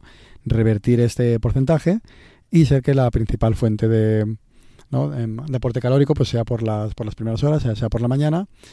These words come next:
y que no sea de cara a ir-, irnos luego a, a, a, a dormir.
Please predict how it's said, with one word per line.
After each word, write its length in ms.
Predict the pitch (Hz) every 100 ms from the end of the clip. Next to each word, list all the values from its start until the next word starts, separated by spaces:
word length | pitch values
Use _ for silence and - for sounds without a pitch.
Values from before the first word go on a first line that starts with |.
| - -
y 140 | - 143
que 100 | 127
no 100 | 110
sea 200 | 113 113
de 100 | 107
cara 180 | 104 104
a 60 |
ir-, 300 | 104 104 123
irnos 340 | 123 110 110 107
luego 320 | 107 107 110
a, 120 | 107 107 - -
a, 80 | 117
a, 160 | 123 120
a 180 | 123
dormir. 380 | 113 101 95 85